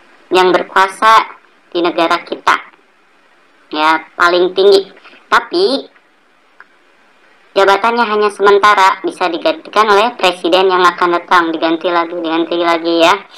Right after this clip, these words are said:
Jadi tidak kekal atau mutlak sebagai presiden terus, ya. Yang hanya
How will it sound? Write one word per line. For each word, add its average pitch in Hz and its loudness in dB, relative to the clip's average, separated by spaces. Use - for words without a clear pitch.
Jadi 165 2
tidak 190 2
kekal - 0
atau 247 2
mutlak 202 0
sebagai 175 -6
presiden 175 -4
terus, - -12
ya. 180 0
Yang 185 0
hanya 247 2